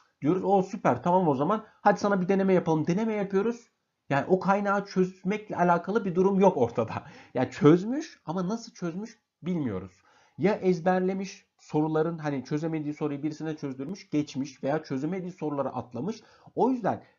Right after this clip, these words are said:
kaynaktaki soruları özümsemek, mantığını anlamak çok önemlidir.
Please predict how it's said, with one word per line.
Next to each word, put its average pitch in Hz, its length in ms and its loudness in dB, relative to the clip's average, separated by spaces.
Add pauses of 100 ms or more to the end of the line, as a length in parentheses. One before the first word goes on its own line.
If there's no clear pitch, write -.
(120)
kaynaktaki 202 840 -4
soruları 196 680 -2
özümsemek, 147 760 -4
mantığını 156 640 -4
anlamak 175 480 -4
çok 160 220 -8
önemlidir. 104 580 -8